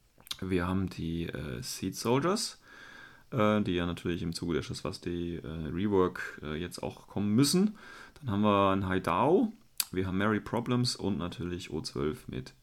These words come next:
Alpha Unit. Ähm, und da fang-, fangen wir natürlich am besten auch gleich an, weil Alpha ist ja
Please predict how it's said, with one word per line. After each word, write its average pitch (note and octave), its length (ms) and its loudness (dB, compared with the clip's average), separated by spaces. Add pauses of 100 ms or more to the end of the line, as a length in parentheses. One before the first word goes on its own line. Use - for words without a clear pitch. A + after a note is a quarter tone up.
(200)
Alpha D#2 520 -2
Unit. D#2 460 -2 (680)
Ähm, D#2+ 500 -2
und F2+ 140 -2
da F2 80 2
fang-, A2+ 220 6
fangen C3+ 220 2
wir F3+ 80 2
natürlich C#3+ 380 0
am F2+ 80 0
besten C3 300 0
auch G2+ 160 -2
gleich F#2+ 240 -2
an, D3 180 2
weil G#2 140 2
Alpha A#2 400 0
ist - 260 -2
ja B2 240 -2